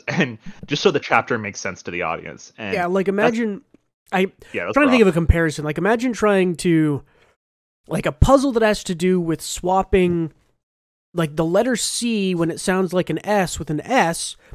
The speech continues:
Speaker 2: which then makes a new word, or swapping the letter C with the letter K when it sounds like a K, and that makes a new word.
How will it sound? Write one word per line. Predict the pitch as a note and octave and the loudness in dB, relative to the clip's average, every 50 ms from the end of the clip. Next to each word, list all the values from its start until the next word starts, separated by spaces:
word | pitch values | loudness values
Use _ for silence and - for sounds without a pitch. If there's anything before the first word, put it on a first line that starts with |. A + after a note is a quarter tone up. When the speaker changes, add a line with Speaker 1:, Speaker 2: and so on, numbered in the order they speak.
| - _ _ _ _ - | -20 _ _ _ _ -8
Speaker 2:
which | - E3+ - - | -6 -6 0 4
then | G3 G3 F#3+ | 4 4 6
makes | F#3+ F#3+ F3 - - | 4 2 2 0 0
a | F3 | 0
new | E3+ E3+ F3 F3 | 2 2 2 2
word, | D#3+ D3+ D#3 G#3+ A3 G3 E3 D#3+ D#3 D#3+ E3+ F3+ _ - | 2 2 2 4 4 4 4 2 0 -4 -6 -10 _ -10
or | - - F3 E3 | -4 -2 -2 -2
swapping | D3+ - G3 F3+ F3 - - F3+ F3 | 0 0 2 2 2 2 0 0 0
the | E3+ | 0
letter | E3+ F3+ F3 E3+ E3 | 0 0 0 0 -2
C | D#3+ - - G#3 G3 F#3+ F#3 | -6 -8 -8 -6 -4 -2 -2
with | E3+ E3 - | -2 -2 0
the | F3+ | -2
letter | F3 D#3+ C#3+ C#3 | -2 -2 -4 -6
K | C3 - - A#3 B3+ A#3+ G3 E3 | -8 -6 -2 2 4 4 4 4
when | D#3 D#3 | 0 -2
it | D3+ | -4
sounds | D3 F#3+ F3 E3+ C#3+ | -6 -6 -6 -6 -8
like | C#3+ C#3 | -8 -10
a | C#3+ | -12
K, | - - - B3+ C4+ B3 G3 | -14 -10 -6 -4 -4 -2 -2
and | E3 E3+ A3 | -2 -2 -2
that | C#4+ D4+ | -2 -2
makes | C4 G3+ - - | -2 -2 -2 -2
a | E3 | -4
new | D#3 D3+ D3 C#3 | -4 -2 -4 -6
word. | C#3 C3+ C3 C3+ | -8 -10 -12 -14